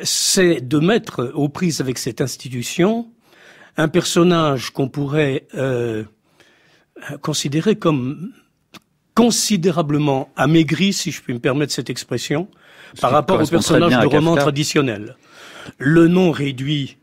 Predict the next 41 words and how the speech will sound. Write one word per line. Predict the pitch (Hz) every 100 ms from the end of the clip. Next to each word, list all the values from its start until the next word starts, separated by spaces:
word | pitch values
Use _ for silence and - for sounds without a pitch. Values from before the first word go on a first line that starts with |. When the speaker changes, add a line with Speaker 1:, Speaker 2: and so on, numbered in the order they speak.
| _
Speaker 1:
à | 120 113 107 131 -
une | 117 127
initiale | 117 117 - 185 208
ou | 143 113
à |
un | 107
prénom | - 117 135 131
suivi | - 131 117
d'une | 107 110
initiale, | 110 110 - 151 170 196 170 _ _ _ _ _ _ _ - - -
toujours | 147 123 117
la | 117
même, | 147 165 185 196 185
c'est | - 120 -
en |
même | 107 104
temps | 123
celle | 117 127
de | 110
l'auteur, | 110 113 - 127 117
mais | 98 101 _ - - -
n'entrons | 110 117 - 107
pas | 123
trop | 117 139
dans, | 117 101 110
dans, | 110 113 123 113 - - - - -
dans | 113 123
le, | 110 113 113 104 117 110
dans | 117
le | 117
dédale | 110 127 131 135 120
de, | 117
des | 110 113 131
interprétations | 120 117 - 107 123 - 131
que | -
ça | 110
pourrait | - 113 117
susciter. | - 120 120 - 156 208 240 - - - - - - - - - - -
Donc | 139 180 214 -
un | 180
personnage, | 190 - 190 185 175 139